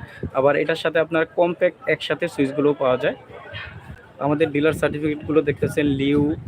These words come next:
পেডোলো, গাজী, তাছাড়া অন্য অন্য কোম্পানির ডিলার রয়েছি আমরা। আপনাদেরকে আমরা ভিজিটিং কার্ডের মাধ্যমে সেগুলো দেখিয়ে দিব। আমাদের দোকানে এসে আপনারা সরাসরি দেখে শুনে সকল প্রকার পানির পাম্প, মোটর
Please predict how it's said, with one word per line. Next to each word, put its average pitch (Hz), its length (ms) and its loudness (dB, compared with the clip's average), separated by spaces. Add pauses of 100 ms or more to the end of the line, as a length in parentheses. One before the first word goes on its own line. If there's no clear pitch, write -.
(140)
পেডোলো, 147 400 4
গাজী, 131 400 0 (200)
তাছাড়া 139 300 0
অন্য 147 220 0
অন্য 151 140 0
কোম্পানির 147 380 0
ডিলার 135 240 0
রয়েছি 147 320 0
আমরা। 135 240 0 (100)
আপনাদেরকে 135 460 -6
আমরা 135 180 0
ভিজিটিং 139 420 -4
কার্ডের 135 280 0
মাধ্যমে 139 320 0
সেগুলো 131 320 -4
দেখিয়ে 113 340 -4
দিব। 127 200 -6 (800)
আমাদের 151 360 0
দোকানে 156 360 2
এসে 147 180 0
আপনারা 147 300 2
সরাসরি 143 460 -2
দেখে 139 260 -4
শুনে 147 240 -4
সকল 147 420 -4
প্রকার 147 360 -4
পানির 143 300 -2
পাম্প, 143 200 -4
মোটর 135 320 -2